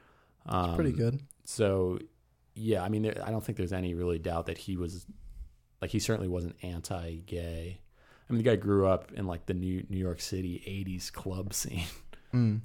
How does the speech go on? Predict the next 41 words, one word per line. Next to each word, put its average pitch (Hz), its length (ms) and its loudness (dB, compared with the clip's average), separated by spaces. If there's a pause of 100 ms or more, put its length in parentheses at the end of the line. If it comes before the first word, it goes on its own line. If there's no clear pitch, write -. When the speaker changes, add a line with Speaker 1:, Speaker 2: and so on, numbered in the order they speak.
Speaker 1:
You 107 80 0
know 101 80 6
what 95 40 4
I - 20 2
mean? 95 160 2
Like, 87 100 -2
he - 80 -2
was 92 140 0
hanging 92 240 -2
out 87 100 -6
with, - 100 -8
like, - 200 -8
Andy 87 260 -6
Warhol 87 560 -4
and 98 100 -6
stuff. 110 400 -6
Like, - 120 -10
he 104 160 -6
obviously - 360 -8
was - 140 -8
not 55 180 -6
a - 40 -4
homophobe. 98 680 -6 (1300)
So, 82 560 -2 (1040)
yeah. 82 300 2 (1300)
Speaker 2:
Well, 147 420 10
not 156 220 8
to 151 80 6
derail 143 380 10
the 131 80 6
conversation, 135 680 4
we're 135 80 4
about 139 180 6
fifty 139 380 4
minutes 113 360 6
in 131 220 4
now. 104 160 6
Speaker 1:
Yeah, 104 160 8
yeah. 95 200 6
Let's 80 200 -4
watch, - 460 -4